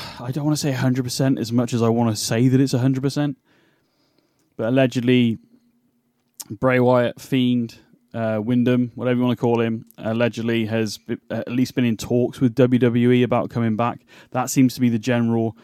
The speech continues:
um, the general, uh, talk. And hopefully that is true. And even the one I, one I read was, uh, saying that he was very close to signing a deal, a multi-year deal as well. So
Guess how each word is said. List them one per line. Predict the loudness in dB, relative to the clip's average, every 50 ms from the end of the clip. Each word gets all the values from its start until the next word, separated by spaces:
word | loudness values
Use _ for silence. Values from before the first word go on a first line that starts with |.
| -20 -20 -20 _ _ _ _ _
um, | -8 -6 -4 -2 -2 -2 -4 -4 -6 -6 -8 -8 -10 -12 -16 _ _ _ _ _ _ _ _ _ _ _ _ _ _ _ _ _
the | -14 -10
general, | -6 -6 -4 -2 -2 -2 -2 -2 -4 -4 -4
uh, | -4 -4 -4 -4 -6 -8
talk. | -8 -2 0 0 0 0 -2 -8 -14 -18 -18 _ _ _ _ _ _ _ _ _ _ _ _ _ _ _ _ _ _ _ _ _ _ _ _ -10 -6
And | -2 2
hopefully | 2 2 2 2 0 0 0
that | 2 0 0 0
is | -2 -4
true. | -6 -6 -4 -4 -2 -2 -4 -4 -6 -8 -8 -10
And | -8 -6 -4 -4 -4 -4 -2
even | 0 2 2 2 2
the | 2
one | 0 0 0
I, | 0 0
one | -2 0 0 0 2 2
I | 0 0
read | -2 -2 -2 -2 -2 -4
was, | -2 -2 -2 -2 -2 -2
uh, | -2 -2 -2
saying | -4 -4 -4 -2 -2 -2 -2
that | -2 -2
he | -2 0 0 0
was | 0 -2
very | -2 -2 0 0 0 -2
close | -2 -4 -4 -4 -4
to | -6 -6
signing | -4 -2 0 0 0 -2
a | -2
deal, | -2 0 0 0 -2 -4 -8 -16 -20 -20 -20 _ _ _ _ _
a | -6
multi-year | -4 -2 -2 -2 -4 -4 -4 -4 -4 -4 -4
deal | -4 -4 -4 -4 -6
as | -6 -6 -6
well. | -6 -4 -4 -6
So | -8 -4 -2 0 0 0 0 -2